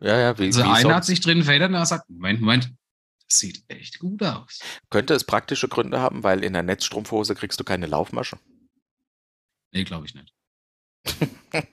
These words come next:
Speaker 1: Das wäre
Speaker 2: Ja,
Speaker 1: ein-,
Speaker 2: weil
Speaker 1: das
Speaker 2: dann
Speaker 1: wär
Speaker 2: hast du,
Speaker 1: so
Speaker 2: weil dann
Speaker 1: einfach.
Speaker 2: hast du ja den, den, den, den, also der, der Vorteil einer, einer Strumpfhose ist ja, also denke ich jetzt als Mann,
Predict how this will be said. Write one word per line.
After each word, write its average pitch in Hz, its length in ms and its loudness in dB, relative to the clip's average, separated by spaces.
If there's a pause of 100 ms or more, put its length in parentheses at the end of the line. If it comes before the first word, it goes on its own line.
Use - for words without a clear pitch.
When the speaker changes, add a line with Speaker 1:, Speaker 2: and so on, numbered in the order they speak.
(320)
Speaker 1:
Das - 180 -6
wäre 90 140 2
Speaker 2:
Ja, - 80 2
Speaker 1:
ein-, - 100 2
Speaker 2:
weil 139 80 4
Speaker 1:
das 123 140 6
Speaker 2:
dann - 20 2
Speaker 1:
wär 127 120 6
Speaker 2:
hast 143 200 2
du, 151 40 0
Speaker 1:
so - 200 -8
Speaker 2:
weil 110 100 4
dann 127 60 4
Speaker 1:
einfach. 123 140 6
Speaker 2:
hast 135 140 2
du 135 40 6
ja 127 60 6
den, 120 140 4
den, 113 160 2
den, 107 200 0
den, 101 280 -2
also 104 180 -4
der, 95 180 2
der 87 120 -4
Vorteil 117 360 0
einer, 104 360 4
einer 92 200 0
Strumpfhose 170 640 2
ist 170 160 2
ja, 175 500 2
also 104 240 -4
denke 98 240 0
ich 104 80 -2
jetzt 110 180 0
als 92 220 -2
Mann, 110 320 2